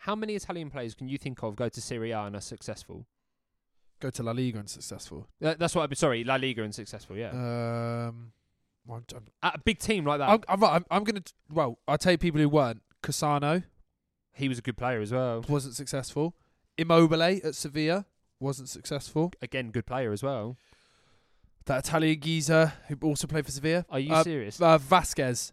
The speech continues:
Speaker 1: Yeah.
Speaker 2: He was, he was quality in Italy. Wasn't very good there. I mean,
Speaker 1: I
Speaker 2: uh,
Speaker 1: think secretly it's a hard thing to
Speaker 2: Gian-,
Speaker 1: do.
Speaker 2: right,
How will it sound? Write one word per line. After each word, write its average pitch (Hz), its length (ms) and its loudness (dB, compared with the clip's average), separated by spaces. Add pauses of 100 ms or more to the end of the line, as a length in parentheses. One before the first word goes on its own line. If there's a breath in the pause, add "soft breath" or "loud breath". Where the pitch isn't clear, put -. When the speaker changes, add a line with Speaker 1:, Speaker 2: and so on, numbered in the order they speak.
(120)
Speaker 1:
Yeah. 147 160 2
Speaker 2:
He 151 40 4
was, 156 120 0
he 156 160 0
was 151 100 2
quality 160 460 4
in 147 80 -2
Italy. 156 400 -2
Wasn't 147 180 -4
very 139 140 0
good 135 160 -2
there. 160 240 2 (1600)
I 160 60 4
mean, 165 220 4 (240)
Speaker 1:
I 226 80 6
Speaker 2:
uh, - 40 8
Speaker 1:
think 277 200 2
secretly 233 340 0
it's 127 100 -4
a 135 40 -6
hard 165 200 4
thing 160 180 -2
to - 80 -4
Speaker 2:
Gian-, 202 160 10
Speaker 1:
do. 135 80 2
Speaker 2:
right, 190 140 10